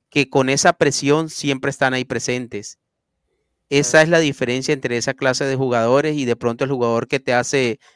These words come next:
Speaker 1: tres goles en un torneo o te hace un gol en una final y ya.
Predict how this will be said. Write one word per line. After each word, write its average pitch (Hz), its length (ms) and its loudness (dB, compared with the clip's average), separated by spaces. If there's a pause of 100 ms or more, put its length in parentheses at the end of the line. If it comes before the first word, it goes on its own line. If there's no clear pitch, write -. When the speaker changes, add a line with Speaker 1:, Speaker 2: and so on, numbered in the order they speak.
(140)
Speaker 1:
tres 127 200 2
goles 139 300 2
en 127 120 -4
un 127 140 -6
torneo 135 800 0 (240)
o 127 140 4
te - 120 2
hace 127 180 4
un 139 120 2
gol 139 160 8
en 143 100 4
una 143 200 2
final 135 480 0
y 117 100 -2
ya. 127 280 2